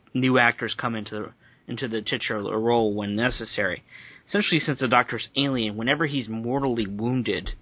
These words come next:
he can regenerate, which means he just basically rebuilds his body from the inside out. And it completely restructures his facial features and makes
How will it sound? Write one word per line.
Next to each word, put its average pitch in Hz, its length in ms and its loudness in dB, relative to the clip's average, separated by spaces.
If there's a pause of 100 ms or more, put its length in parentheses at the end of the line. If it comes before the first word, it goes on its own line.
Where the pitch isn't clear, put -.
(500)
he 135 120 -4
can 120 600 2
regenerate, 120 560 2
which 117 180 -6
means 123 220 -6
he 120 160 -8
just 113 300 -10
basically 127 320 -2
rebuilds 117 400 -4
his 113 100 -12
body 98 300 -4
from 104 120 -14
the 98 80 -12
inside 98 360 -10
out. 151 360 4 (720)
And 120 400 0
it 120 260 -4
completely 135 340 -6
restructures 127 600 0 (520)
his 120 220 -8 (440)
facial 147 260 2
features 123 540 -4
and 123 240 0
makes 131 260 -2